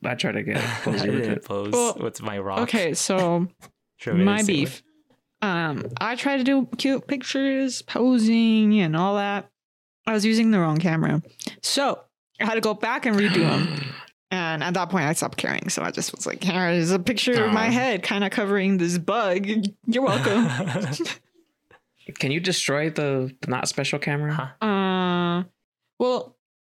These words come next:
Speaker 3: it wasn't either of the cameras. It was the, the one in your menu, which was annoying.
Speaker 1: Oh, that's the one you used?
Speaker 2: But he's asking if you can just get rid of the not special camera 'cause he doesn't like seeing it.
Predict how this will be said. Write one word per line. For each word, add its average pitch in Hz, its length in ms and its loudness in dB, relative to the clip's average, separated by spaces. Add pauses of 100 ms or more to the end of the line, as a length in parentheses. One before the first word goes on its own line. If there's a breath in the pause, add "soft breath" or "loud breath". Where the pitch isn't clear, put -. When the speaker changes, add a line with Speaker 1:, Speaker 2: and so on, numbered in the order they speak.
(220)
Speaker 3:
it 254 100 -2
wasn't 311 300 0
either 302 300 -2
of 269 60 -2
the 208 80 -2
cameras. 165 580 -2
It - 80 -2
was 202 260 -2
the, 180 960 -2
the 190 60 0
one 190 100 0
in 196 140 4
your 175 100 0
menu, 165 340 0
which 156 140 -4
was 165 140 -2
annoying. 160 600 -4 (800)
Speaker 1:
Oh, 113 680 -4
that's 123 180 -4
the 127 60 -2
one 123 100 -2
you 127 80 -2
used? 135 200 -2
Speaker 2:
But 120 260 -4
he's 123 300 -6
asking 117 720 -6 (160)
if - 260 -10
you 113 120 -4
can 104 380 -4
just - 220 -6
get 98 160 -6
rid 95 260 -6
of 95 160 -6
the 98 100 -6
not 92 460 -8
special 104 380 -6
camera 101 320 -8
'cause 98 160 -10
he 95 100 -8
doesn't 92 320 -6
like 90 180 -10
seeing 95 360 -8
it. 98 240 -8